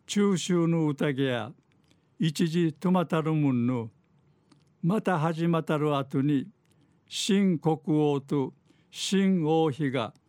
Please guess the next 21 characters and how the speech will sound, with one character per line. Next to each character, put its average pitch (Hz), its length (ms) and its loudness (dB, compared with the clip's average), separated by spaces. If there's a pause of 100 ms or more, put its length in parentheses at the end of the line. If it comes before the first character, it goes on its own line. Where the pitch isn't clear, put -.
(220)
選 147 280 2
ば 143 120 -2
れ 139 120 -2
や 147 160 0
び 127 140 -4
た 123 160 -4
ん。 92 140 -10 (1400)
タ 180 180 0
イ 185 160 -2
ヤ 165 260 -2 (680)
十 170 320 2
月 170 360 0
二 170 200 2
十 160 280 0
七 - 240 -2
日 156 280 -2
か 143 140 -2
ら 113 220 -4 (520)
始 156 360 -2
ま 143 160 2
る 127 400 -2